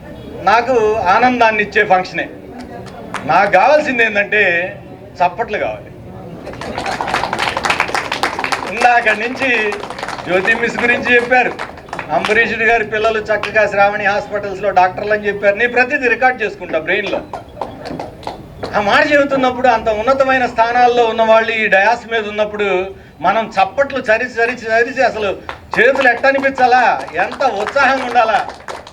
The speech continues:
ఉత్సాహంగా సాగాలి. ఫంక్షన్ అంటే ఏంటంటే ఊరినే శాలువాలు సా-,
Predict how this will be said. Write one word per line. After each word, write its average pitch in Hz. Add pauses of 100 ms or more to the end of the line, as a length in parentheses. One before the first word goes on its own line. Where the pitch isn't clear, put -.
(380)
ఉత్సాహంగా 240
సాగాలి. 208
ఫంక్షన్ 190
అంటే 208
ఏంటంటే 208 (760)
ఊరినే 208
శాలువాలు 208
సా-, 180